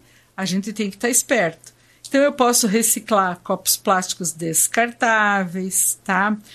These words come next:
Folhas de caderno, sacola plástica eu posso reciclar em casa e também no processo de reciclagem entregar. Mas qual é o, o, a questão da coisa aí?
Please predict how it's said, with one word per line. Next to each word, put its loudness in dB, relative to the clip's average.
Folhas 2
de -2
caderno, 0
sacola 0
plástica -2
eu -8
posso -2
reciclar -2
em -2
casa 0
e -6
também -2
no 0
processo -4
de -10
reciclagem -4
entregar. -6
Mas -2
qual 4
é 4
o, 4
o, -2
a -6
questão -2
da -4
coisa -4
aí? -4